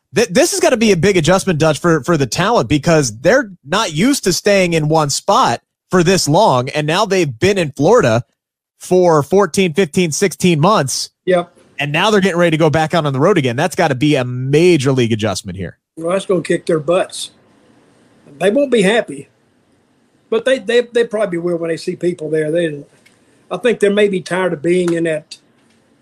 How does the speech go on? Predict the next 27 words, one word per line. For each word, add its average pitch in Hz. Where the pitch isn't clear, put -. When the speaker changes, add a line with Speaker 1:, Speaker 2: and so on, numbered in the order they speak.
Speaker 2:
that 165
virtual 165
atmosphere 170
that 156
they've 156
been 165
in. 165
It's 220
been, 277
they've 214
been 247
in 214
a 170
cage 180
for 160
eighteen 165
months. 165
That's -
what 165
they've 151
been 165
in. -
Speaker 1:
Yeah, 117
pretty 160
Speaker 2:
And -
the 170
Speaker 1:
much. -